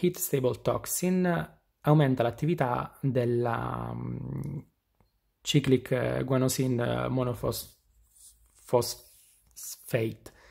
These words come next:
Ehm, praticamente aumenta la, eh, concentrazione di ciclico G M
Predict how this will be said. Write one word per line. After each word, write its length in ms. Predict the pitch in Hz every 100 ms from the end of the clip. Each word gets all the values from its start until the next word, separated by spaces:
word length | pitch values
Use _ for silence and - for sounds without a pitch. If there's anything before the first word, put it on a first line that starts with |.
| - - _ _ _ -
Ehm, 760 | 147 123 117 113 117 127 131 - _
praticamente 500 | - 151 160 143 127
aumenta 400 | 127 131 120 117
la, 600 | 120 120 117 110 113 - _ _ _ _ _ _ -
eh, 140 | 131 120
concentrazione 640 | 131 135 135 147 143 120
di 60 |
ciclico 400 | 117 127 127 117
G 160 | 113 123
M 160 | 131